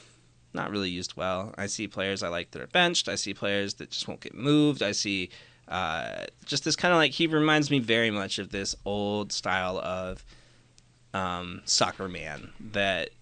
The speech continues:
just kind of, like, wants things to be like they were in nineteen nineties England, and that's not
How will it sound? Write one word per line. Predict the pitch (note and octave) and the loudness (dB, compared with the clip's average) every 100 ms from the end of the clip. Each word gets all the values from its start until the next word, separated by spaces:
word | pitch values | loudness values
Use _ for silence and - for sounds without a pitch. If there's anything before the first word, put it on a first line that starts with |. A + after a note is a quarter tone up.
| - - | -20 -6
just | - G#2 | -4 -4
kind | - G#2 G2 | -2 -4 -2
of, | F#2+ E2+ - | -6 -8 -10
like, | F2+ E2 - - _ _ _ _ _ - | -6 -6 -8 -16 _ _ _ _ _ -10
wants | B2 B2+ B2+ G#2+ - | -4 0 0 0 0
things | A2 G2+ - | 0 -2 -4
to | G#2 | -4
be | F#2+ | -4
like | F#2 F2+ - | -2 -2 -4
they | G2 | -4
were | F2+ F2+ E2+ D#2 | -4 -2 -4 -4
in | - F#2 F#2+ | -4 -6 -6
nineteen | E2 - F#2 F2+ | -8 -8 -8 -6
nineties | E2 C#2+ D#2+ - | -8 -10 -10 -8
England, | G2+ E2+ B1 B1 - | -10 -10 -10 -10 -8
and | G2 | -8
that's | F#2+ - - | -8 -6 -6
not | B2+ F2 | -4 -6